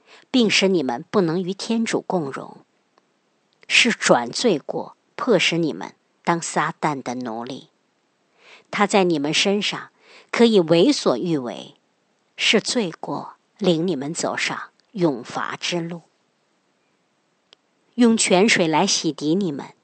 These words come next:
你们浸沉在天主无限仁慈的水泉里吧。这个从耶稣被刺透的心里流出来的水泉，就是他赐给你们的和解圣事。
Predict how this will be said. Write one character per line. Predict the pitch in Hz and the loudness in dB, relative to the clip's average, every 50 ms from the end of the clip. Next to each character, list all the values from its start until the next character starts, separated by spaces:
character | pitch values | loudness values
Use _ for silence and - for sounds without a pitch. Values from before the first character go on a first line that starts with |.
| _ _ _ _ _ _ _ _ _ _ _ _ _ | _ _ _ _ _ _ _ _ _ _ _ _ _
你 | - 220 214 185 | 2 4 6 6
们 | 185 190 202 | 8 6 6
浸 | 196 - 262 233 202 170 | 4 4 4 4 4 4
沉 | - - 175 165 175 | 4 2 0 0 0
在 | - 170 156 131 127 127 | 2 2 2 2 2 -2
天 | - - - 220 220 220 | -4 -2 0 2 2 2
主 | 214 - 175 151 | 2 2 2 2
无 | 147 156 | 2 2
限 | 156 - - 196 170 151 | 0 2 2 0 2 2
仁 | 151 139 143 156 | 2 2 2 2
慈 | - - - 160 | 0 -2 -2 -2
的 | 151 170 160 | 0 0 0
水 | - - 170 143 131 | 2 0 0 0 0
泉 | - - - 120 107 143 | -2 -2 0 0 -2 -2
里 | 165 185 | -2 -4
吧。 | 165 - - - - - _ _ _ _ _ _ - - - - | -4 -6 -8 -12 -12 -14 _ _ _ _ _ _ -20 -20 -18 -6
这 | - - 240 208 | 0 4 4 6
个 | 175 185 | 6 4
从 | 180 - - 170 180 | 2 2 2 0 2
耶 | 180 196 202 | 4 4 4
稣 | 202 - - - 185 180 - - - _ _ | 4 2 0 0 0 -2 -4 -8 -20 _ _
被 | - 226 202 | 0 0 0
刺 | 180 - - - 214 180 | 0 0 2 2 2 2
透 | - 196 202 175 | 4 4 2 4
的 | 170 165 | 4 2
心 | 156 - - 220 214 208 | 0 0 0 0 2 2
里 | 190 170 143 | 2 0 0
流 | 151 160 160 165 180 | 2 2 2 2 2
出 | - - - 180 | 0 0 0 2
来 | 170 139 151 | 2 2 0
的 | 160 185 | 0 -2
水 | 160 - - 156 123 123 | -2 -2 -2 -4 -4 -4
泉， | - - - 127 85 - - 151 _ _ _ - - _ - | -4 -4 -4 -4 -6 -10 -12 -16 _ _ _ -20 -16 _ 0
就 | - 240 | 4 4
是 | 208 - - 175 | 4 4 2 -2
他 | - 190 208 | -2 -2 -4
赐 | 208 - - - 208 175 | -4 -2 0 0 0 0
给 | - 156 165 | 2 2 2
你 | 165 165 147 123 | 2 0 0 -2
们 | 120 117 135 | -4 -6 -6
的 | 147 139 117 - - _ _ _ | -6 -8 -8 -8 -10 _ _ _
和 | - - - 175 151 151 196 | -10 -6 -2 -2 0 0 0
解 | 240 - - - - | 0 -2 -4 -4 -2
圣 | - - - 175 135 123 | 0 0 0 0 -2 -4
事。 | - - - - - | -4 -4 -4 -6 -8